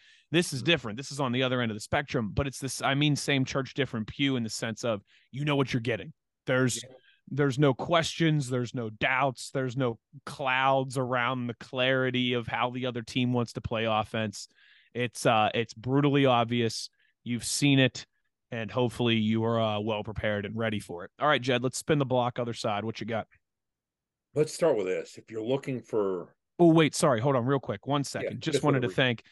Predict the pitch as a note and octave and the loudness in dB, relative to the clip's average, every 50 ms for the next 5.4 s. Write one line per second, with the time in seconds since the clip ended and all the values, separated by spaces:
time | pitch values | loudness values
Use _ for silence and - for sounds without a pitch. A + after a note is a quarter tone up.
0 | - _ _ - D#3 - - D#3 C#3+ C3+ - - C3 A#2+ A2+ - D3+ C3 B2 B2 | -20 _ _ -2 -2 2 2 2 2 2 2 0 0 0 2 2 2 4 4 4
1 | B2 A#2+ A2+ A2 G#2+ _ _ _ _ _ _ - B2 B2 A#2+ A2+ - - C#3+ C3+ | 2 2 2 0 -2 _ _ _ _ _ _ -8 -4 -2 -2 -2 -2 -2 -2 0
2 | B2 A#2 A2+ G#2+ A#2+ A2+ G#2+ - - - C3+ A#2+ - - A2+ G#2+ - - C#3 B2+ | 2 2 0 0 0 -2 -4 -4 -6 -6 -6 -6 -4 -8 -10 -10 -2 0 2 2
3 | A#2+ A2+ A#2 B2+ B2+ B2 A#2+ A2+ G#2+ - - - B2+ B2+ B2 A#2+ A2 - - - | 2 4 4 6 6 6 4 2 0 -4 -4 -4 -2 -2 -2 -4 -6 -8 -8 -6
4 | A#2+ B2 A#2+ - A#2 A#2+ A#2+ A#2+ A#2 - - B2 A#2+ B2 A2+ G2+ A2 A2+ A#2 A2+ | -6 -6 -6 -6 -6 -4 -4 -2 -4 -4 -4 -4 -4 -4 -4 -2 0 2 2 2
5 | A2+ - - A2 G#2+ G#2+ G#2+ | 2 0 -2 -4 -2 -2 -2